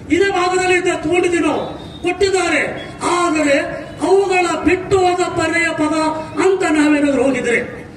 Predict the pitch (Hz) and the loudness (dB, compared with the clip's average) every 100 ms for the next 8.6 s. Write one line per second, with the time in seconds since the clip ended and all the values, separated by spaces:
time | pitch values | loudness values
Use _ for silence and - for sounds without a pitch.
0 | - - - 349 381 359 359 359 330 359 | -18 -12 -4 0 0 0 0 2 2 2
1 | 359 330 349 370 311 339 349 349 302 349 | 2 2 2 2 2 2 0 0 2 2
2 | - 330 339 339 320 349 - 311 294 - | 2 0 0 0 0 -2 -2 0 0 -2
3 | - - - - - - - - - 349 | -10 -16 -18 -18 -20 -20 -20 -20 -4 2
4 | 381 381 370 349 359 370 349 339 339 330 | 4 2 0 0 0 0 0 0 0 0
5 | 370 381 370 349 349 349 302 - - - | 0 2 2 2 2 0 -2 -4 -8 -4
6 | 302 302 311 349 370 359 330 320 302 - | -2 0 0 2 0 0 0 0 0 0
7 | 302 349 381 381 330 302 320 320 294 - | 0 2 2 2 0 0 0 0 -2 -4
8 | - 294 370 359 294 302 | -4 0 2 2 2 2